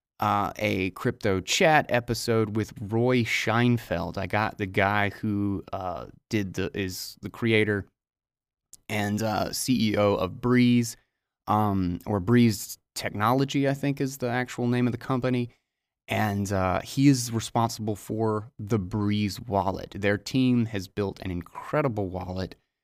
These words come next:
uh, for Lightning that is just zero configuration. It's just a really cool tool. I've super enjoyed it. I got to use it at the Bitcoin two thousand nineteen conference. Um, and I was very happy to get to sit down with Roy.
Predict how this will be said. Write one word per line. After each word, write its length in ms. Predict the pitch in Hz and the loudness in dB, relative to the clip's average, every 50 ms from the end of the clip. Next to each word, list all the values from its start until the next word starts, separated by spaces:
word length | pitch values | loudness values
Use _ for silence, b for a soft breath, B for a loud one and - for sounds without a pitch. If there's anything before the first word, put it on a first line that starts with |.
| _ _ _ _ - | _ _ _ _ -6
uh, 240 | - 107 92 92 95 | -4 -2 0 0 -2
for 320 | 95 - - - 101 92 90 | -4 -8 -6 -4 -2 -2 0
Lightning 600 | 92 101 104 113 - - 107 104 98 98 - - | 2 2 2 2 2 0 -2 -2 -2 -4 -6 -6
that 140 | - 104 92 | -8 -6 -4
is 180 | 95 87 - - | -4 -4 -6 -6
just 380 | - 107 95 87 - - - - _ - - | -4 -4 -4 -4 -6 -10 -16 -18 _ -12 -8
zero 500 | 95 95 95 110 123 131 135 135 131 127 | -8 -4 0 2 4 4 6 6 4 4
configuration. 1000 | 123 - 117 110 - 117 117 107 107 101 101 101 98 98 95 - - 95 92 87 | 2 2 -2 -2 0 -2 -4 -2 -4 -4 -2 0 0 -2 -2 -4 -4 -4 -4 -4
It's 240 | - - 95 - - | -4 -6 -6 -6 -4
just 200 | - 101 - - | -4 -4 -2 0
a 100 | 101 95 | -2 -2
really 560 | 90 98 101 107 117 123 127 127 120 117 110 | -2 -4 -6 -2 2 4 4 4 6 4 2
cool 320 | 87 - - 113 104 98 95 | 0 -2 -6 -4 -4 -4 -6
tool. 360 | - - - 104 98 90 - - | -8 -6 -4 -2 -2 -2 -2 -4
I've 360 | 87 92 92 90 87 - - _ _ _ _ _ _ _ - | -4 -4 -4 -4 -6 -10 -14 _ _ _ _ _ _ _ -10
super 500 | - - - - 143 143 139 139 127 117 | -6 -4 2 6 6 4 6 4 2 4
enjoyed 360 | 110 107 98 107 104 104 104 | 4 2 2 2 0 0 0
it. 100 | 95 98 | 0 0
I 60 | 92 | 2
got 180 | 104 101 85 67 | 4 2 2 2
to 60 | 98 | -2
use 240 | 95 98 104 95 101 | -4 -2 -4 -2 -4
it 100 | - - | -6 -4
at 200 | 101 98 - - | -4 -4 -4 -4
the 80 | 101 95 | -4 -4
Bitcoin 340 | 104 - - 104 101 95 | -4 -4 -2 -2 -2 -2
two 80 | - 107 | -2 -2
thousand 320 | 95 107 98 92 101 101 | 0 0 0 0 0 -2
nineteen 320 | 95 95 90 - - - - | -2 -2 -4 -4 -4 -6 -6
conference. 640 | - - 113 113 110 113 117 117 110 - - - _ _ _ _ _ _ _ _ - - | -4 -2 -2 -2 -2 -2 -2 -4 -4 -4 -8 -14 _ _ _ _ _ _ _ _ -4 -2
Um, 420 | 92 101 95 92 92 90 82 - _ _ _ _ _ _ - | 0 0 0 0 0 -2 -4 -6 _ _ _ _ _ _ -4
and 100 | 110 107 | 0 0
I 40 | |
was 140 | 104 98 95 | 0 0 -2
very 340 | 98 92 107 120 120 117 110 | -2 4 6 8 8 10 8
happy 300 | 117 110 104 95 - 98 | 6 4 2 2 0 -2
to 60 | 95 | -2
get 120 | 92 - - | -2 -4 -6
to 40 | |
sit 200 | - - - - | -6 -8 -6 -4
down 240 | - 98 98 95 95 | -4 -2 -2 -2 -2
with 200 | 90 87 - - | -4 -4 -6 -6
Roy. 380 | 110 104 101 98 95 98 95 | -4 -2 0 2 2 2 0